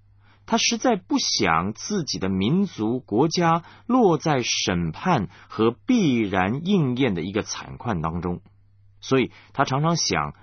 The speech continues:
退缩和逃避宣告审判。正如二十章七到十八节，在他的自白里面呢，他坦然地表达了自己的痛苦，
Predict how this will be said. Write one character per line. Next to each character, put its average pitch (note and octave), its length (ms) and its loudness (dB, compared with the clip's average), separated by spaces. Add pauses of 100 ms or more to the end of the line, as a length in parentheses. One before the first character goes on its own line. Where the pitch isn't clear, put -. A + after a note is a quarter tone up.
(180)
退 G#3+ 340 2
缩 D3 360 0
和 F#2+ 200 -4
逃 G#2+ 480 0
避 F3+ 400 0 (160)
宣 F3+ 540 0
告 A#2+ 260 2
审 - 280 -8
判。 E2+ 240 -10 (920)
正 D#3+ 160 2
如 G#2+ 380 0 (220)
二 D3+ 160 2
十 - 160 -6
章 A#2+ 300 0
七 - 400 0
到 B2+ 200 2
十 - 200 -4
八 A2 240 2
节， F2+ 380 -2 (1040)
在 A2+ 160 0
他 G#2 120 -4
的 F#2+ 120 -4
自 D#3+ 360 -4
白 E2+ 200 -4
里 G2+ 180 -2
面 E2 220 -4
呢， - 80 -20 (480)
他 F#3+ 100 2
坦 C3+ 500 -4
然 B2+ 200 2
地 F3 120 0 (140)
表 A#2 360 2
达 A#2 180 2
了 C3+ 100 0
自 C#3+ 220 -8
己 F2 120 -8
的 E2+ 120 -6
痛 G#2 200 -4
苦， - 200 -16